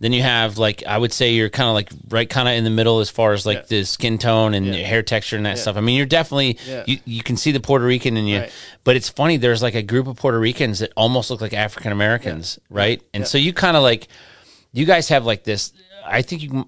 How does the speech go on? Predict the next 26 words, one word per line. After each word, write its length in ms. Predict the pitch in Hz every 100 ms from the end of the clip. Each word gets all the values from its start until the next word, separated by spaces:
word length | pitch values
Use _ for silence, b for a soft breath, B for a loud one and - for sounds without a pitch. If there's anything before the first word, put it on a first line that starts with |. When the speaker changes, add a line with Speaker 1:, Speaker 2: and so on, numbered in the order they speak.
| 117
Speaker 1:
do, 240 | 107 139 -
do 160 | 113 143
you 100 | 143
have, 260 | 135 139
like, 140 | 139 120
a 100 | 107
relationship? 720 | 104 104 110 123 - 127 -
And 260 | 80 131 160
this 160 | 160
is 60 | 170
a, 160 | 160 110 -
I, 260 | 135 151
I, 40 | 156
this 120 | 156
is 80 | 160
a 80 | 156
serious 460 | - - 151 139 -
question 420 | 120 104 - 98
Speaker 2:
Yeah. 280 | 92 - -
Speaker 1:
because, 360 | 120 135 107 - -
I 100 | 120
mean, 180 | 120 113
I've 240 | 131 131
always 180 | 123 110
been, 360 | 104 104 104 - _ _ _ _ b b b -
everybody, 420 | 135 151 131 110